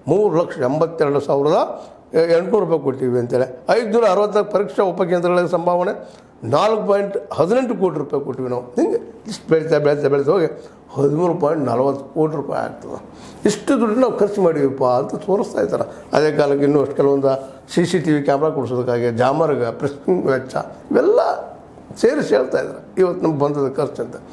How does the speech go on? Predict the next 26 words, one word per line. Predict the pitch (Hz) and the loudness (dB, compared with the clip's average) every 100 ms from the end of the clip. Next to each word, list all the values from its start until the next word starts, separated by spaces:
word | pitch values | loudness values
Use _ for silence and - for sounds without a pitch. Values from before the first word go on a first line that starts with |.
| - - - - | -20 -18 -4 0
ಅಂದ್ರೆ | 262 285 | 2 2
ಇಷ್ಟೆಲ್ಲ | 277 - 165 160 226 | 0 2 2 4 4
ನಾವು | 285 233 175 | 2 0 0
ಖರ್ಚು | 143 139 | -2 0
ಮಾಡಿ | 123 113 113 139 156 | -2 -2 -4 -6 -2
ಅಭ್ಯರ್ಥಿಗಳು | 151 156 139 208 202 220 220 | -2 0 0 0 0 2 2
ಸಹ | 214 | 2
ಸಾಕಷ್ಟು | 220 160 156 175 180 | 0 0 0 -2 -2
ಅವ್ರು | 139 | 0
ಬರೋದ್ರಿಂದ | 156 170 147 139 131 131 - - | 0 0 -2 -2 -6 -10 -20 -2
ಒಂದು | 156 165 160 | -2 2 2
ಊರು | 165 135 | 2 2
ದೂರ | 170 165 | 2 2
ಇರ್ತದೆ, | 135 139 | 0 0
ಒಂದು | 135 135 | 2 0
ಸಮೀಪ | 131 160 175 170 | 0 0 0 0
ಇರ್ತದೆ, | 135 135 | -2 0
ಅಲ್ಲಿ | 127 123 | -2 0
ಬಂದು | 147 139 135 135 | -2 -2 -2 2
ಇರಬೇಕು, | 139 147 151 143 139 | 2 4 0 2 0
ಮಾಡಬೇಕು, | 139 175 165 139 143 139 - - - 131 | 2 -2 -2 -6 -4 -6 -8 -18 -4 0
lodging | 147 175 175 185 - | 2 4 2 2 0
ಖರ್ಚು. | 139 - 131 - - - | 0 -2 -6 -8 -16 0
ಮತ್ತು | 220 262 202 | 0 2 2
exam | 175 156 220 226 | 2 2 2 2
ಸಮಯದಲ್ಲಂತೂ | 190 202 202 196 190 185 180 | 2 2 2 2 2 0 -2